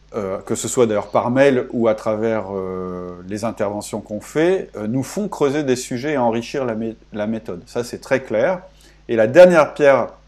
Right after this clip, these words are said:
intéressante à l'édici-, la, à l'édifice, je pense que c'est les contacts qu'on a avec d'autres personnes qui font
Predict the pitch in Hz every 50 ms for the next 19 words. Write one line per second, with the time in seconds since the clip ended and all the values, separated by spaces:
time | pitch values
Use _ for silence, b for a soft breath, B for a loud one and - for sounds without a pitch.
0 | _ _ _ _ _ - 113 113 - 123 113 113 110 110 - 117 113 - 110 104
1 | 104 107 107 107 104 - - - 170 185 - - 120 110 110 113 110 104 110 110
2 | 107 110 113 113 113 - - 175 185 180 - - 117 107 - - 143 147 147 143
3 | - - - 117 - - 117 107 104 - - - - - - - 147 135 - -
4 | - 113 113 110 120 123 123 117 107 110 - 95 95 98 104 135 156 147 - -
5 | 135 135 - - 123 117 120 - 104 90 - - 139 135 123